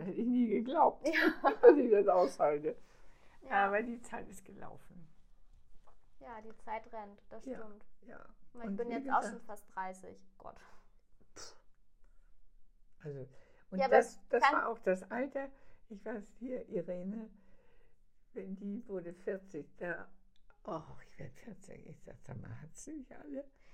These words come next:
Speaker 2: Na, das meine ich gar nicht damit. Also, mich stört das nicht, wie alt ich bin, sondern ich finde es aber erstaunlich, dass ich jetzt schon fast dreißig bin. Ich frag mich auch manchmal, wo ist die Zeit geblieben? So, die,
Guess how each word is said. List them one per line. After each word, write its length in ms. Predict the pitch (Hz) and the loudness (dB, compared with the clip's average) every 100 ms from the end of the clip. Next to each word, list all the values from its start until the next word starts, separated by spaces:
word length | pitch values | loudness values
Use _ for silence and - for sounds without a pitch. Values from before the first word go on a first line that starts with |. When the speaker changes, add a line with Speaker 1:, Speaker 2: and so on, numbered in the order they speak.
| - - | -20 -12
Speaker 2:
Na, 120 | 254 | -2
das 260 | 254 294 - | 2 2 0
meine 260 | 302 320 | -6 -6
ich 100 | 330 | -6
gar 160 | 240 233 | -6 -6
nicht 180 | 233 233 | -8 -12
damit. 360 | 214 214 208 - | -12 -12 -14 -12
Also, 320 | 208 220 220 - | -10 -10 -14 -14
mich 220 | 240 - | -18 -6
stört 280 | 247 254 277 | 0 0 0
das 180 | 269 | -10
nicht, 240 | 247 226 226 | -12 -16 -16
wie 120 | 214 | -6
alt 220 | - 220 - | -2 -2 -6
ich 140 | - | -18
bin, 200 | - 262 | -14 -12
sondern 320 | 233 226 226 220 | -10 -10 -12 -14
ich 100 | - | -14
finde 220 | 247 247 | -14 -12
es 120 | 240 | -6
aber 180 | 202 220 | -4 -4
erstaunlich, 600 | 214 - 214 226 254 254 | -6 -4 -2 -2 -6 -10
dass 140 | 226 226 - - - - - - - - - | -10 -10 -14 -20 -20 -20 -20 -20 -20 -20 -12
ich 140 | 233 240 | -8 -2
jetzt 220 | 240 240 | -2 -2
schon 140 | 247 233 | -10 -12
fast 300 | - 240 - | -14 -16 0
dreißig 520 | 233 254 285 254 - | 6 6 4 -4 -14
bin. 180 | 226 214 | -12 -12
Ich 120 | 220 | -8
frag 200 | - 220 | -2 -2
mich 160 | 185 - | -2 -2
auch 140 | - 247 | -2 -2
manchmal, 460 | 233 233 220 214 | -12 -10 -14 -12
wo 120 | 220 | -8
ist 240 | 233 226 - | -8 -10 -16
die 120 | 233 | -8
Zeit 340 | - 262 302 - | 4 4 4 0
geblieben? 560 | 202 196 202 202 202 | -6 -8 -14 -14 -16
So, 200 | 190 196 | -14 -14
die, 260 | 196 208 | -12 -12